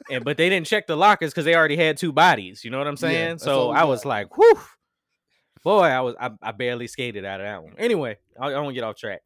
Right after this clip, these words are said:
Speaker 2: Mm.
Speaker 1: So yeah, I, I got to see that, man. Um, she worked from the time she got up, talking about, talking about teachers now. From the
Speaker 2: Right.
Speaker 1: time she got up until, well, we, it's about seven, eight o'clock, uh,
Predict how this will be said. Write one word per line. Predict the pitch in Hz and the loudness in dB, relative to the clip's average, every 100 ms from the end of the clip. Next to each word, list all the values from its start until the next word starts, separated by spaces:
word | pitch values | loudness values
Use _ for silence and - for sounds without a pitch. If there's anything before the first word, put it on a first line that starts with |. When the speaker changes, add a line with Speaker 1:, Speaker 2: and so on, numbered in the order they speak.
| _ _ _ | _ _ _
Speaker 2:
Mm. | 123 | -6
Speaker 1:
So | 180 | -2
yeah, | 220 156 - | 0 -2 -4
I, | 147 151 | -8 -8
I | 156 | -4
got | 214 220 | -4 -6
to | |
see | 190 208 214 | -14 -12 -10
that, | 180 175 165 | -4 -4 -4
man. | 160 165 165 160 156 - | -6 -8 -8 -8 -12 -8
Um, | 143 143 139 131 - _ _ _ _ _ _ _ _ - _ _ - | -6 -6 -8 -10 -18 _ _ _ _ _ _ _ _ -20 _ _ -18
she | - 247 | -10 -8
worked | 220 214 208 - | -2 -2 -2 -8
from | - 165 160 156 147 | -10 -6 -6 -6 -10
the | 120 | -12
time | 160 170 190 190 | -6 -4 -4 -8
she | - 185 | -14 -8
got | 170 156 | -4 -2
up, | 120 110 - _ _ _ _ _ _ _ | -4 -8 -12 _ _ _ _ _ _ _
talking | 156 147 | -8 -6
about, | 131 107 123 _ | -8 -10 -18 _
talking | - 123 | -12 -10
about | 107 | -12
teachers | - 123 98 95 | -14 -16 -18 -18
now. | 90 - _ _ _ - | -18 -20 _ _ _ -12
From | 151 | -10
the | |
Speaker 2:
Right. | - | -4
Speaker 1:
time | 185 214 | -2 -2
she | 208 196 | -4 -4
got | 180 | -2
up | 165 | -4
until, | 139 - 170 170 156 135 120 - - | -8 -10 -6 -2 -2 -4 -8 -12 -12
well, | 135 | -10
we, | 135 123 _ 127 113 - | -10 -16 _ -18 -16 -12
it's | 180 | -10
about | 180 185 160 139 131 135 131 127 120 120 107 | -4 0 0 -2 -6 -10 -10 -12 -14 -16 -20
seven, | - - - - - 123 117 | -20 -20 -20 -16 -10 -10 -8
eight | 117 | -12
o'clock, | 107 117 107 | -10 -8 -8
uh, | - | -10